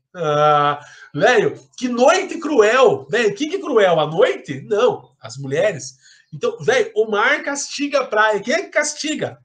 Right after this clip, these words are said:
A Super Nani, beleza? Então, gente, esses são exemplos de prosopopeia. O vento uivava. Quem é que uiva? O cachorro, beleza? Então, eu atribuo ações para outros seres.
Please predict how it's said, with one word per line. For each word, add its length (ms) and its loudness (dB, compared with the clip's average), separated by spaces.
A 40 -16
Super 460 -10
Nani, 440 -6
beleza? 440 -2
Então, 280 0
gente, 440 -4
esses 220 -6
são 120 -2
exemplos 720 -4
de 80 -6
prosopopeia. 800 2
O 160 0
vento 600 2
uivava. 600 2
Quem 140 4
é 80 2
que 100 -8
uiva? 580 0
O 60 -20
cachorro, 720 2
beleza? 380 -4
Então, 140 6
eu 60 6
atribuo 680 -2
ações 560 0
para 220 -2
outros 800 2
seres. 460 -4